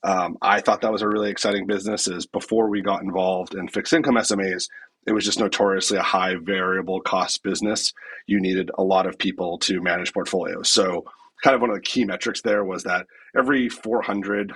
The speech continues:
portfolios or so, you'd have to hire another full-time equivalent, uh, to run it. And that didn't scale like a mutual fund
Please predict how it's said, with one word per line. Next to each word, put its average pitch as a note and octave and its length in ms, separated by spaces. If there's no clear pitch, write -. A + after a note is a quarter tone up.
portfolios G2+ 580
or G2 80
so, A2 200
you'd G2 160
have F2+ 120
to F2 60
hire F2+ 380
another F2 400
full-time F2+ 400
equivalent, A2 480
uh, F#2 160
to F#2+ 120
run G#2+ 180
it. D3 200
And F#2+ 120
that F#2+ 120
didn't G#2 160
scale F#2+ 500
like F2+ 140
a F#2 40
mutual F2 280
fund - 280